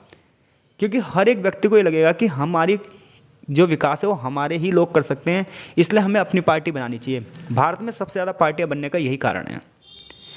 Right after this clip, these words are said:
तो जिस देश की सामाजिक सांस्कृतिक विविधता जैसी होगी, वैसी वहाँ पे दलीय प्रणाली भी होगी। इसी प्रकार से हम ये देखेंगे किसी देश का संवैधानिक संरचना कैसी है,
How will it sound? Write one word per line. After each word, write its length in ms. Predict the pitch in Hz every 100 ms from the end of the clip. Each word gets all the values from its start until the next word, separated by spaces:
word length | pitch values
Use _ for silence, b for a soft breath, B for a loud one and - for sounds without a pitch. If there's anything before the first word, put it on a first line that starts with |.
| B B -
तो 60 |
जिस 180 | 190 226
देश 220 | 196 233
की 80 | 262
सामाजिक 400 | - 202 202 220
सांस्कृतिक 420 | 202 190 202 196
विविधता 320 | 160 170 175
जैसी 280 | 196 160 170
होगी, 200 | 165 208
वैसी 320 | 170 139 165 170
वहाँ 160 | 143
पे 100 | 139
दलीय 220 | 160 131 143
प्रणाली 340 | 127 104 101
भी 80 | 92
होगी। 300 | 65 - - - _ _ _ _ _ _ _ _ - B B B -
इसी 180 | 196 262
प्रकार 280 | 247 247
से 120 | 233 262
हम 100 | 247
ये 60 |
देखेंगे 320 | 208 185 220
किसी 240 | 247 220 220
देश 180 | 196 190
का 120 | 233
संवैधानिक 540 | - 170 165 160 190
संरचना 380 | - 156 147 143
कैसी 320 | 139 117 113
है, 180 | 101 113